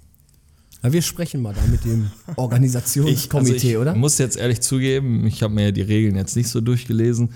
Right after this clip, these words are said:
Speaker 3: Ich wusste das gar nicht und hab die ganze Zeit gedacht, warum gehen wir denn nicht mal ein Stück vor und binden den Torwart da immer mit ein, aber ja, aber für unser Hallenmasters, was wir vielleicht mal veranstalten, wäre das auf jeden Fall eine Option.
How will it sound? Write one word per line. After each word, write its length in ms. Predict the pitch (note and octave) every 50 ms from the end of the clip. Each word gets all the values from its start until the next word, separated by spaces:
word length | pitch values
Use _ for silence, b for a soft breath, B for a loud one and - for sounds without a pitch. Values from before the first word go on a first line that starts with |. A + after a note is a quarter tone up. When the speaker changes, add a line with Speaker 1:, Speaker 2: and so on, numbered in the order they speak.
| B B -
Speaker 3:
Ich 100 | - -
wusste 320 | A#2+ C#3 - - C3 A2
das 80 | - -
gar 200 | F2 E2 F2+ F2+
nicht 180 | F2+ F2+ -
und 80 | G2+ F#2
hab 100 | - -
die 100 | - A#2
ganze 220 | G2+ A2+ A2+ -
Zeit 160 | - A2 G#2+
gedacht, 320 | - - G#2+ A#2 A#2+ - B B B B B B B -
warum 320 | - F2+ F#2 G#2+ A#2 A#2+ G#2+
gehen 220 | A2+ A#2+ B2+ B2+
wir 100 | B2 A2+
denn 160 | A2+ A2+ A2 G#2 A#2
nicht 200 | A2+ A2 - -
mal 140 | A2+ F#2
ein 100 | F#2+ G2
Stück 300 | - - - A2 G#2 -
vor 320 | - - A#2+ A2+ B2 C3 A#2
und 260 | G#2+ A2 G#2+ G2+ A2+
binden 220 | B2 B2+ A#2 -
den 180 | A2 G2 F#2+ F#2+
Torwart 400 | - C3 D3+ A3 A#3+ F#3+ A2 G#2
da 60 | E2
immer 160 | D2+ G2 G2
mit 180 | F#2+ F#2+ F2+ -
ein, 300 | - F2 F#2+ F#2+ F#2+ F#2
aber 340 | F2+ F#2 F#2 F#2 F#2+ - - B B B B B B B B B B B B B B _
ja, 380 | - G2+ G#2 A#2 A2+ F#2 F2+ - -
aber 200 | - A2 A2+ G#2
für 160 | - A#2+ B2
unser 560 | G#2+ D3 E3 G3+ G#3+ F#3+ F3 E3+ E3+ E3 D#3+
Hallenmasters, 840 | D#3 D3+ D#3+ E3 E3 D#3 C#3+ C3+ B2+ C#3 C#3+ C#3 - B2+ A#2+ A2 A2
was 160 | A2 A2+ A2 G#2+
wir 120 | A2+ A#2
vielleicht 360 | - - A2 G#2 G#2 G#2+ -
mal 80 | G2+ F#2+
veranstalten, 680 | - - - - G2+ G#2+ - - - G2+ F#2+ F#2 F#2
wäre 220 | G2 G2 G2 F#2+ F#2
das 40 | -
auf 180 | - G2+ -
jeden 100 | G#2 G2+
Fall 140 | G2+ - G2
eine 100 | F#2 F2
Option. 480 | G2 A2 - - - - F#2+ G2 G#2+